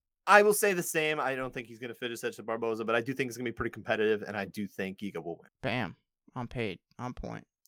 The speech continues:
Speaker 1: I'm also looking forward to, uh, from this one, uh, from, from le-, earlier in the card. I don't love most of the fights on this card. I'm sure they're, they'll be perfectly fine, and there's probably some really good ones, but the one that jumped out at me is Kevin Lee against Daniel Rodriguez, who, re-, uh,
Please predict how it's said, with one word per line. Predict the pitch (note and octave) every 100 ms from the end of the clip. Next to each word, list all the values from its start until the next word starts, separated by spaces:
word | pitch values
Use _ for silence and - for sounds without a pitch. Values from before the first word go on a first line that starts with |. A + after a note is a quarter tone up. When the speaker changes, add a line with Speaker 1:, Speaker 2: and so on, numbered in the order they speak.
| - - _ -
Speaker 1:
I'm | C#3 C3+
also | - E3 E3 D#3
looking | C#3 C3 B2+
forward | C3 B2+ A#2
to, | - A#2+ A#2 A2
uh, | G#2+ G#2+
from | -
this | A2+ G#2+
one, | - G#2+ G#2+ G2+
uh, | G2 F#2+ G2
from, | - A#2 -
from | A2+ G#2 -
le-, | A#2 C3+
earlier | D#3 C#3 B2+
in | A#2+
the |
card. | C3 C#3
I |
don't | F#3 F3+
love | D3+ C#3+
most | C3 B2+
of | -
the |
fights | C3 B2+ B2+
on | B2+
this | B2
card. | D3
I'm | D3+
sure | D3+
they're, | G3+ D#3 B2+
they'll | C#3+ C3
be | A#2+
perfectly | - A#2 A2+
fine, | - A#2 A#2
and | G#2+
there's | G#2
probably | - G#2+
some | G#2 G#2+
really | G#2
good | G2+
ones, | G#2 G2
but | G2+
the |
one | A2 A#2+
that | A2
jumped | E2+ A#2 G2+
out | G2 A2
at |
me | A#2 A#2+ - _ -
is | B2+ -
Kevin | - C3 B2
Lee | A#2 B2
against | A2+ G#2+ A2 G2+
Daniel | A2+ G#2+ G#2+
Rodriguez, | G2+ F#2+ G#2+ C3+ C3+ C#3 B2+ - _ _ _
who, | C#3 A#2+ - _ G2
re-, | C3 - A#2+ -
uh, | A2 G#2